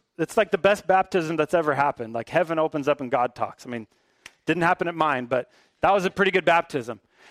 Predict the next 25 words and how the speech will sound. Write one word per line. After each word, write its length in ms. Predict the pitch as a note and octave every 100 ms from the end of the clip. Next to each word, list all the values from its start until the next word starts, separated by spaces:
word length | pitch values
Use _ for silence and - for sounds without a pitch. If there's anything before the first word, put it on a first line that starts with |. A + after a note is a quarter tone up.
| -
As 120 | G3
soon 220 | - C#4
as 80 | D4
he 80 | C#4
gets 240 | B3+ -
out, 220 | G#3+ F#3 F#3
the 80 |
Spirit 760 | - - - - D4+ C4+ E3+ - _ _ -
leads 320 | D#3+ B3+ G#3+
him 80 | A#3
into 140 | G#3+
the 100 | F#3
wilderness 640 | F3 F3 C#3+ A2+ - - _ _
for 140 | -
forty 380 | F3+ A3+ B3+ C4+
days, 260 | A3 G3+ -
forty 300 | F#3 G3 G3+
nights, 440 | C#3+ A#2+ - - _ _ -
without 340 | E3+ F3+ G#3+
food, 280 | - G#3 G3
without 320 | F3 F3 F#3+
drink, 280 | - D3 -
to 120 | -
be 120 | E3+
tested. 560 | - F#3+ E3+ - A#2+